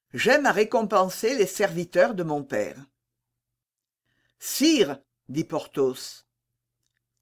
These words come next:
Et il ne put aller plus loin. Sire, s'écria d'Artagnan, ce digne gentilhomme est interdit par la majesté de votre personne,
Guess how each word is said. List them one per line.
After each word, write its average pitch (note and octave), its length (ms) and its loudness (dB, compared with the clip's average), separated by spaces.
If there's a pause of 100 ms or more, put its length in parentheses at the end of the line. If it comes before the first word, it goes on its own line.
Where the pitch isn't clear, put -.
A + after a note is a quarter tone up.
(220)
Et F3 140 6
il E3+ 100 2
ne E3+ 100 0
put A3+ 440 -6
aller D3 240 -2
plus C3+ 220 -8
loin. G#2 260 -6 (1300)
Sire, A3+ 480 2
s'écria E3 460 0
d'Artagnan, D3 640 -2 (320)
ce - 160 2
digne B3+ 460 2
gentilhomme A#3+ 640 0
est F3 160 -2
interdit G3+ 580 0
par F3+ 160 -4
la E3+ 120 4
majesté G3 580 0
de G3+ 80 0
votre E3+ 240 0
personne, B2 720 -4